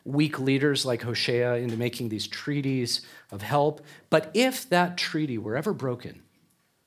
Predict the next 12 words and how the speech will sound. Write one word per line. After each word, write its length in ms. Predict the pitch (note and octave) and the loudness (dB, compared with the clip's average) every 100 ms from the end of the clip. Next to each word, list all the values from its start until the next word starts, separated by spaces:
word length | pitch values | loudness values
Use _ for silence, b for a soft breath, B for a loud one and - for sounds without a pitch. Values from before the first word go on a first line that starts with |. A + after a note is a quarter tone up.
| _ | _
that's 360 | D3+ E3 F3+ F3 | 4 6 4 0
the 100 | A#2 | -4
concern. 500 | B2 G2 - F#2 - | -6 -4 -6 -8 -12
For 160 | - D3 | -2 2
one 280 | D#3+ B3 | 4 4
reason 320 | C4 B3+ A3 A3+ | 4 2 4 6
or 140 | A3 | 6
another, 360 | G3 D#3+ F#2+ - - B B B B B B B B _ _ - | 8 6 4 -4 -18 B B B B B B B B _ _ 4
like 220 | C#3+ C#3 | 6 6
in 80 | C#3+ | 4
Hosea's 540 | A#2+ C#3 - D3+ A2+ | 4 4 4 4 2
case, 580 | - - G2 G2+ - - | -2 -4 -2 0 -2 -6